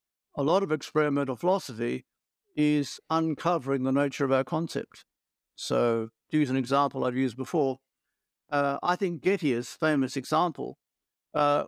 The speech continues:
was a bit of experimental philosophy, just that he did it through the pages of analysis rather than handing out, uh, sheets of paper to his second year philosophy class.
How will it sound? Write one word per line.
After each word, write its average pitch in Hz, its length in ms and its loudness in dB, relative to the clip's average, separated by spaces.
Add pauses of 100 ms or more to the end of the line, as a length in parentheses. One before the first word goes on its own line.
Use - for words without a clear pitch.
was 139 160 -2
a 143 40 -10
bit 160 120 0
of 143 80 0
experimental 151 640 -2
philosophy, - 480 -4 (1080)
just 139 240 -2
that 139 100 0
he 127 100 2
did 147 180 2
it 143 140 0
through 147 160 -2
the 131 120 -4
pages 135 420 0
of 131 80 -2
analysis 156 600 0 (840)
rather 139 380 2
than 135 220 0
handing 143 400 0
out, 139 200 2 (300)
uh, 135 160 -2
sheets 147 320 -2
of 135 120 -2
paper 147 340 0
to 147 200 0
his 135 200 -2
second 147 420 -2
year 139 280 0 (680)
philosophy 147 460 0
class. 127 460 -4